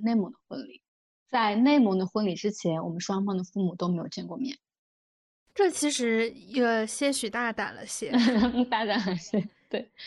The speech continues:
Speaker 2: 这是跟你们的家庭教育会比较有关吗？
Speaker 1: <laughs> 有关吧，我觉得。就是他就是从小就是一个比较独立自主的人，所以他从北京来长沙也是自己想来就来了，然后跟我结婚也是，他自己想结，他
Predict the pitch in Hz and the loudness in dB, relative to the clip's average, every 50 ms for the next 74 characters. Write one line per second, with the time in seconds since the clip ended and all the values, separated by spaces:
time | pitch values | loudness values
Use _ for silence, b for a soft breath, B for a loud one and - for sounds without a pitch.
0 | B B - 349 320 311 277 269 254 302 285 240 208 196 196 196 196 - 247 269 | B B -6 -4 -2 0 2 2 2 2 2 0 -2 -4 -6 -6 -6 -4 -4 -2
1 | 269 254 254 320 330 330 277 220 - 233 220 214 214 214 196 - 202 190 190 196 | -2 -4 -2 -2 -2 0 -2 -2 -2 -4 -6 -6 -8 -12 -12 -10 -10 -8 -8 -10
2 | 196 196 202 196 - 202 196 196 196 196 208 208 208 - _ _ _ _ _ _ | -10 -12 -14 -14 -12 -12 -12 -12 -12 -14 -14 -16 -18 -20 _ _ _ _ _ _
3 | _ _ _ - 226 196 180 180 180 214 208 220 233 226 202 190 175 - - - | _ _ _ 2 4 4 4 4 4 2 4 4 4 4 4 2 0 -2 -4 -6
4 | - - - - 208 - - 269 277 277 269 254 254 254 254 254 - - 208 196 | -8 -6 -8 -10 -8 -2 0 0 0 0 0 -2 -2 -2 -2 -4 -2 0 0 0
5 | 202 - 190 185 214 214 226 - - 214 196 190 - 196 180 - 185 185 180 185 | 0 -2 -4 -2 -2 -2 -2 -4 -4 -4 -6 -4 -2 -2 -2 0 0 0 -2 -2
6 | 214 - B B B _ _ _ _ _ _ - 208 214 202 185 - 185 185 208 | -6 -10 B B B _ _ _ _ _ _ 0 2 2 0 2 2 4 4 4
7 | 214 214 214 214 214 - - - - - - - - - 196 - 220 220 233 - | 4 2 2 2 0 2 0 -4 -6 -6 -8 -8 -10 -10 -2 2 2 2 2 2
8 | - 254 254 254 254 269 - - - - - 196 185 175 175 175 175 180 185 180 | 2 2 2 2 0 -2 -6 -8 -10 -4 -2 0 2 2 2 0 0 0 0 2
9 | 185 165 156 170 180 185 175 170 180 - - 170 160 170 185 - 185 180 180 185 | 2 0 0 0 0 0 0 -2 -2 -4 -6 -6 -4 -2 0 2 2 2 2 0
10 | 185 170 170 - 202 185 - 220 202 208 214 214 190 170 165 170 170 185 196 190 | -2 -4 -4 -4 -6 -4 -2 -2 -2 -2 -2 -2 -2 -2 -2 0 0 0 0 0
11 | 180 160 165 175 160 165 - _ - 208 196 196 208 202 226 226 214 190 180 185 | 0 0 -2 -4 -6 -8 -10 _ -6 -4 -2 -2 0 2 2 2 2 2 0 0
12 | 180 180 185 202 202 214 220 - - 196 208 - 214 - 233 233 233 220 - 240 | -2 -2 -2 -2 -4 -4 -4 -4 -6 -8 -10 -10 -6 -4 -2 -2 -2 -2 -2 -2
13 | 202 208 208 - - 196 196 185 - - - 180 202 - 233 | -2 -2 -2 -4 -6 -8 -8 -8 -6 -6 -6 -6 -8 -10 -10